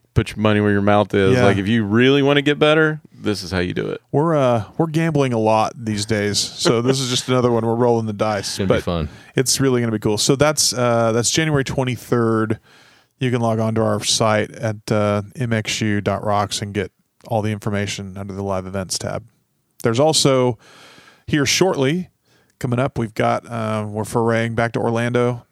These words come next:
Speaker 2: You've probably heard us already talk about that. We've got two events back to back there. Jeff, hit those real
Speaker 3: Yeah,
Speaker 2: quick.
Speaker 3: so we're gonna do a Mix U Live, uh, at Real Life Church, just outside of Orlando,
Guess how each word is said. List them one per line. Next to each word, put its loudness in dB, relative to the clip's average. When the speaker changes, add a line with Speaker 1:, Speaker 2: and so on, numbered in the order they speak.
Speaker 2:
You've -14
probably -2
heard 0
us -6
already 0
talk -4
about -4
that. -2
We've -8
got -8
two -2
events -2
back -2
to -8
back -4
there. -2
Jeff, -4
hit -4
those -2
real -2
Speaker 3:
Yeah, 0
Speaker 2:
quick. 0
Speaker 3:
so -4
we're -6
gonna -2
do 0
a -6
Mix -4
U -6
Live, 0
uh, -10
at -6
Real 0
Life 0
Church, -8
just -12
outside -4
of -6
Orlando, -6